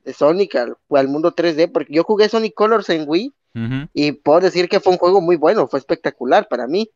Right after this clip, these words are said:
Speaker 1: en aquel entonces. Y
Speaker 2: Sí.
Speaker 1: verlo de regreso en una remasterización que ibas a poder jugar contra Metal Sonic y todo eso, se veía como un juego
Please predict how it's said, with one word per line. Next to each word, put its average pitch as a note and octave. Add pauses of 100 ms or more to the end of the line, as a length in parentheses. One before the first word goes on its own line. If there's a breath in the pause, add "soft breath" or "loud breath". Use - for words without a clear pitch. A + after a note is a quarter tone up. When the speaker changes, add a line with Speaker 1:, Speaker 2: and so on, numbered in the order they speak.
(140)
Speaker 1:
en B2
aquel D3+
entonces. E3+ (840)
Y E3
Speaker 2:
Sí. -
Speaker 1:
verlo F3
de A3+
regreso F#3+
en E3
una F#3+
remasterización E3+
que E3
ibas E3+
a E3+
poder E3
jugar E3
contra D3
Metal C#3+
Sonic G3
y D#3+
todo D#3+
eso, G3
se E3
veía D#3
como F#3+
un G#3
juego G#3+